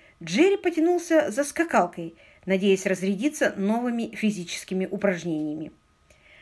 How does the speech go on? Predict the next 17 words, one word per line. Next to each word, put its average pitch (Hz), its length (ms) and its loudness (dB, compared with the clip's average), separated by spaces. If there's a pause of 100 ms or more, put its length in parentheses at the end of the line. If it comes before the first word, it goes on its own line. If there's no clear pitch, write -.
(240)
А 156 200 -4
Огден, 202 520 4
дожевывая 185 560 4
пирожное, 175 640 0
глядел 180 360 -2
на 294 80 2
него 285 200 2
со 233 140 -2
слабым 202 400 0
любопытством. 190 640 -4 (720)
«А 302 100 4
это 359 400 6
еще 220 300 4
зачем?» 208 600 2 (840)
Джерри 196 580 0
угрюмо 175 460 -2
прыгал. 160 440 -6